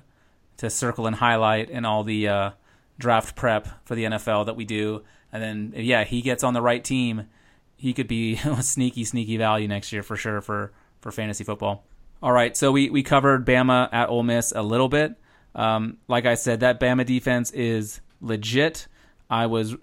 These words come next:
super impressed with them. I really was excited <laughs> with that first play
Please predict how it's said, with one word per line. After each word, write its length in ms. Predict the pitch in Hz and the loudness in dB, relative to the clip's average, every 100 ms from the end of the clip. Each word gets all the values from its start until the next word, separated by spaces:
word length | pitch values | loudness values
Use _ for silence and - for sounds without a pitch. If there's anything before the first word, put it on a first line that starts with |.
| - | -12
super 380 | - 151 151 | -2 0 2
impressed 440 | 131 120 123 120 - | 0 2 2 2 0
with 100 | 131 | -4
them. 380 | 135 135 139 135 - _ | -2 0 -2 -6 -16 _
I 440 | - 113 123 123 120 _ _ | -2 0 2 0 -4 _ _
really 380 | 143 131 156 165 | -8 -2 0 2
was 340 | 123 117 107 - _ _ _ _ _ _ _ - | 0 -2 -4 -14 _ _ _ _ _ _ _ -10
excited 600 | 127 - - 117 131 170 | -6 -6 -2 2 4 4
<laughs> 20 | |
with 120 | 165 143 | 2 2
that 220 | 120 101 | 0 -2
first 400 | 131 127 127 - | 0 0 -2 -8
play 480 | - 117 113 123 | -2 0 0 -2